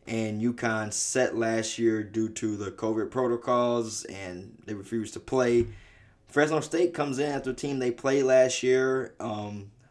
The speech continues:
but do keep an eye on uconn's running back. Kevin Mensah has rushed for back-to-back thousand yard seasons. So they, you know, they may slow the game down for a little bit, but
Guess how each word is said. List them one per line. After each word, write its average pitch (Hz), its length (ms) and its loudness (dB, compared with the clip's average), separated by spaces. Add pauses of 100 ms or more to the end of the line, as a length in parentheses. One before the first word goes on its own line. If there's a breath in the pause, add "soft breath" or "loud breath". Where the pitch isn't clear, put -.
(180 soft breath)
but 127 420 2
do 135 140 2
keep 143 220 -2
an 123 100 0
eye 120 300 4
on 110 220 -6
uconn's 107 460 -6
running 113 320 -4
back. 113 340 -4 (260 soft breath)
Kevin 110 280 0
Mensah 113 480 0
has 117 340 0
rushed 113 260 -2
for 90 240 -8
back-to-back 107 800 -2 (200)
thousand 104 400 -2
yard 98 320 -6
seasons. 120 840 -4 (800 soft breath)
So 120 140 -4
they, 123 80 6
you 107 300 0 (160)
know, 151 200 2
they 147 100 6
may 139 200 4
slow 120 340 4
the 110 100 2
game 117 340 2
down 113 320 -2
for 110 180 -4
a 107 60 -2
little 110 280 2
bit, 110 400 0
but 107 280 -4